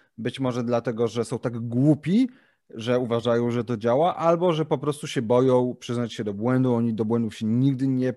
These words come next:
nigdy nie było żadnego przepraszam o, za nic. E, zobaczymy.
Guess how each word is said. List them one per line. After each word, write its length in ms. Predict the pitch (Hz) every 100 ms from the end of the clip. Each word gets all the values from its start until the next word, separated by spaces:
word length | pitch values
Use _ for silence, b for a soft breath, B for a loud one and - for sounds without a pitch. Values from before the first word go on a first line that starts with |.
| -
nigdy 560 | 127 123 135 156 143
nie 180 | 139 135
było 220 | 120 123
żadnego 360 | 117 123 151 156
przepraszam 600 | - 135 127 123 117 -
o, 140 | 117 113 123
za 220 | 113 117
nic. 280 | 120 190 - B B B B 113 -
E, 420 | 139 143 143 147 - _ _ _ _ _
zobaczymy. 680 | 135 185 165 165 170 165